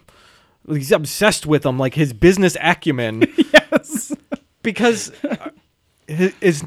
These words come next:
Speaker 1: his name is Chance, and he's the gardener, right? And throughout the whole movie, he's talking about gardening because that's all he knows.
Speaker 2: Yes.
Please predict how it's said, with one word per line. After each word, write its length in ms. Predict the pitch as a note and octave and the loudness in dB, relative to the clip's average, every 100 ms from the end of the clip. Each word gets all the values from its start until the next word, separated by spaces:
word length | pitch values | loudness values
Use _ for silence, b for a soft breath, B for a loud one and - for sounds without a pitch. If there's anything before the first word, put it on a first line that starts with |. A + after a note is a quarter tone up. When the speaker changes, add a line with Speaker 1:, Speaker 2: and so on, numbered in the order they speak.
| G3+ | -14
Speaker 1:
his 320 | - C3 C3+ F#3 | -16 -8 0 2
name 160 | A#3 | 2
is 80 | B3 | 0
Chance, 420 | - F#3+ F#3 F#3 - | -4 -4 -2 -4 -4
and 140 | D3+ | -4
he's 240 | E3 C3+ | -4 -4
the 120 | - D3 | -4 0
gardener, 560 | C3+ B2 G#2+ G2 F2+ | 2 2 0 -6 -6
right? 300 | G#2+ A#2+ C3+ - C3 b b b - | -4 -4 -4 -10 -20 b b b -8
And 340 | C#3 B2+ A#2+ - _ | -6 -6 -10 -18 _
throughout 220 | A3 C4 | -6 -4
the 80 | G#3 | -4
whole 160 | F3 B3 | -2 -2
movie, 480 | A3+ C4 A3 D#3+ _ _ _ _ _ _ | -2 -2 -2 -6 _ _ _ _ _ _
he's 200 | - F#3 | -6 -6
talking 460 | - A3 C4 C4 B3+ | -4 -4 -2 -4 -4
about 280 | F#3 F#3 C#3 | -2 -2 -2
gardening 640 | C#3 D3 C#3+ D3+ F3+ G3 - - | 0 2 0 -4 -6 -8 -10 -10
because 220 | D3+ D3 | -6 -6
that's 160 | C#3 | -4
all 140 | C3 B2 | -4 -4
he 60 | |
knows. 400 | G#2 F#2 F2+ - - | -6 -10 -12 -18 -16
Speaker 2:
Yes. 340 | E3 - - | -14 -14 -18